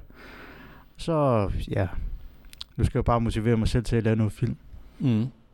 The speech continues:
Speaker 2: Der ringer en af koordineret mod i din hjertungortitit.
Speaker 1: Tre et halvt år siden. Tre et halvt år siden, ja.
Speaker 2: Der er godt nok slet ikke, der er en, øh,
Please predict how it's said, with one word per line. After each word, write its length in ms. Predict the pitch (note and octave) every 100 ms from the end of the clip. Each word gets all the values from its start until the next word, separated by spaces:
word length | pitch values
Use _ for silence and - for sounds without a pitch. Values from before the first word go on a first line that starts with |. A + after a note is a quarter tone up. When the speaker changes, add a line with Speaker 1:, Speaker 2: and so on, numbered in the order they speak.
| _ - - - - - -
Speaker 2:
Der 180 | F#2 F#2+ - - - - - - - - - - - -
ringer 260 | G#2+ A2+ A#2+
en 100 | A2+
af 140 | G2 G#2
koordineret 540 | - G#2+ G2+ G2+ G#2+ G#2+
mod 140 | G2 - - - - - -
i 40 |
din 180 | G#2 F#2+
hjertungortitit. 840 | F#2 - G#2+ G2+ G2 - - B2+ - - - - - - -
Speaker 1:
Tre 280 | - C#3 D3+
et 140 | C#3+
halvt 260 | D3 D#3+ E3+
år 120 | E3+
siden. 320 | - G3 G3 - - - - - - - - - - - -
Tre 160 | C#3
et 60 | A#2
halvt 160 | A2+
år 80 | A2
siden, 220 | G#2+ B2+ B2+
ja. 120 | A#2 - - - - - - - - -
Speaker 2:
Der 60 |
er 80 | G#2+
godt 200 | F2+ A2
nok 140 | A2 G2+
slet 220 | B2 G2
ikke, 100 | F#2
der 60 |
er 60 | F#2+
en, 120 | F#2
øh, 80 | E2+